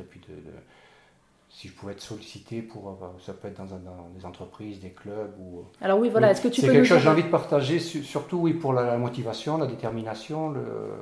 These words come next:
Speaker 1: oui, parler de mon parcours. Et je pense que bon, maintenant, comme je vais, je vais plus faire de défis, donc j'aurai plus de temps de libre, j'aurai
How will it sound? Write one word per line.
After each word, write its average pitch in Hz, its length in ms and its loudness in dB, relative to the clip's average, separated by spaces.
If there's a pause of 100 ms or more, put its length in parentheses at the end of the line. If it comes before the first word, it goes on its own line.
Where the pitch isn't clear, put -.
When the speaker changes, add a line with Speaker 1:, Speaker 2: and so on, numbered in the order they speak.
Speaker 1:
oui, 143 180 -6 (340)
parler 110 220 -6
de 113 80 -12
mon 110 120 -10
parcours. - 480 -8 (580)
Et 101 60 -14
je - 100 -20
pense 120 200 -6
que 113 80 -14
bon, 107 160 -6
maintenant, 107 220 -6
comme 101 200 -12
je 101 100 -16
vais, 95 480 -10 (1300)
je 117 100 -4
vais 123 100 2
plus 131 140 -4
faire 135 160 4
de 135 80 4
défis, 135 400 2
donc 131 160 2
j'aurai 123 160 0
plus 127 200 -4
de 120 60 -6
temps 123 160 0
de 117 100 0
libre, 127 360 -2
j'aurai 107 340 -6